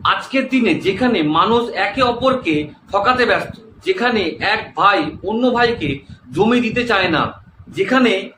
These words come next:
এক দরিদ্র আদিবাসী মানুষ নিজের শেষ সম্বল দিয়ে গেল গ্রামের ছেলে মেয়েদের ভবিষ্যতের জন্য, এই মানুষটাই আমাদের চোখ খুলে দেয়।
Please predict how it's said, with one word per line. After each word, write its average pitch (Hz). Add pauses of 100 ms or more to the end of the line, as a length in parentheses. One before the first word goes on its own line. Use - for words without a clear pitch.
এক 165
দরিদ্র 185 (120)
আদিবাসী 208
মানুষ 175 (200)
নিজের 160 (120)
শেষ 196
সম্বল 196
দিয়ে 214
গেল 202 (540)
গ্রামের 160 (120)
ছেলে 127
মেয়েদের 170 (380)
ভবিষ্যতের 196
জন্য, 113 (840)
এই 214
মানুষটাই 208 (200)
আমাদের 190 (100)
চোখ 220
খুলে 208
দেয়। 107